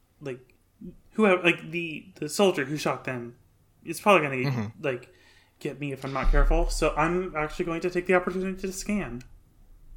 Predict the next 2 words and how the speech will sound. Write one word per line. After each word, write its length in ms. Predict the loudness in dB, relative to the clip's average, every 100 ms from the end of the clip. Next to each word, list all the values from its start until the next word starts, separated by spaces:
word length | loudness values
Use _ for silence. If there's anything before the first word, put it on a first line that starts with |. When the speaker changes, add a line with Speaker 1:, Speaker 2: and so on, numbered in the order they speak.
| -18 -18 -20 -20 -20 -20 -20 -20 -14
Speaker 1:
Um, 440 | -12 -12 -14 -18 -20 -20 _ _ -20 _ -4
Speaker 2:
Okay. 220 | -4 -4